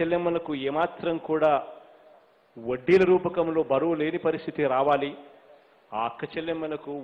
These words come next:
వడ్డీల రూపంలో బలం, బరువు పడకపోతే ఆ అక్క చెల్లెమ్మల యా-, వ్యాపారాలు గొప్పగా చేసుకోగలుగుతారు, ఎక్కువ ఆ అక్క చెల్లెమ్మలకు డబ్బులు మిగులుతాయి అని చెప్పి గతంలో ఎప్పుడూ కూడా ఆలోచన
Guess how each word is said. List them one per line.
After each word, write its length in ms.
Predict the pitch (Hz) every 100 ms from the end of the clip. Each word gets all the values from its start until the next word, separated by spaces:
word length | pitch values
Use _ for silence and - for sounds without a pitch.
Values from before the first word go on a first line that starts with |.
| 127
వడ్డీల 340 | 127 156 156
రూపంలో 520 | 147 151 151 147 147 131
బలం, 240 | 127 147 131 - - - _ _ _ -
బరువు 260 | 135 143 165
పడకపోతే 680 | 165 139 156 160 156 151 156 185 - - _ _ _ 110
ఆ 20 | 120
అక్క 140 | 123 147
చెల్లెమ్మల 460 | - 156 160 165 156
యా-, 160 | 139 135 127
వ్యాపారాలు 500 | 135 139 156 160 160
గొప్పగా 320 | 151 - 147 147
చేసుకోగలుగుతారు, 880 | 143 139 - 139 139 131 131 131 127 131 - - 123
ఎక్కువ 260 | - - 165
ఆ 200 | 143 131 131
అక్క 120 | - 139
చెల్లెమ్మలకు 460 | 143 151 151 151 143 120
డబ్బులు 260 | 120 156 156
మిగులుతాయి 460 | 143 139 143 139 135
అని 120 | 131
చెప్పి 240 | 123 - 127 110 - - - _ _ -
గతంలో 360 | 113 139 143 151 135 120
ఎప్పుడూ 320 | - - 208 196
కూడా 140 | 160 143 131
ఆలోచన 280 | 131 -